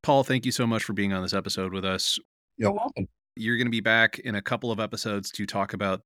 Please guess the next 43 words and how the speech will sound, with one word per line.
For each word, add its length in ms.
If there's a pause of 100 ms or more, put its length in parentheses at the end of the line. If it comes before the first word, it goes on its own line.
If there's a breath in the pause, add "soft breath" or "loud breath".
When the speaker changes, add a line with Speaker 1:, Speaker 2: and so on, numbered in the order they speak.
(120)
Speaker 1:
the 80
D 160
C 180
miniseries, 880 (300)
The 60
World 280
of 80
Krypton. 600 (580)
Next 320
week, 180
we 120
will 100
be 140
back 280
with 140
our 140
anniversary 560
episode. 560 (160)
And 260
then 440 (140)
after 540
that, 300
we'll 140
have 120
another 220
Dollar 200
Bin 120
Discovery. 520
And 140
then 80
after 200
that, 200
we'll 80
be 140
talking 260
about 100
The 60
World 220
of 60
Krypton 360
with 160
Paul 220
again. 340